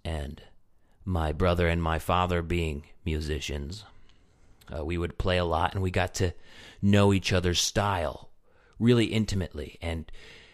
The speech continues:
can make that communication just by looking at each other or by even signaling with what we do with the instruments themselves. Say if there's a, a pull-off here or a hammer-on there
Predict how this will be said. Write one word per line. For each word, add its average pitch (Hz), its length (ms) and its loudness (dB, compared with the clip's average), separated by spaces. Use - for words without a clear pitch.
can 107 180 4
make 113 260 4
that 90 220 4
communication 95 760 2
just 87 200 0
by 85 180 4
looking 113 440 2
at 110 140 4
each 110 220 -2
other 107 300 2
or 92 380 2
by 90 360 2
even 107 340 2
signaling 101 760 2
with 101 400 4
what 98 560 0
we 104 180 2
do 101 260 4
with 95 140 4
the 92 140 0
instruments 90 440 0
themselves. 80 600 -2
Say 85 260 0
if 78 120 -4
there's 85 240 0
a, - 100 -2
a 87 320 -2
pull-off 85 680 4
here 76 460 0
or 82 240 0
a 78 80 0
hammer-on 85 720 0
there 76 340 -4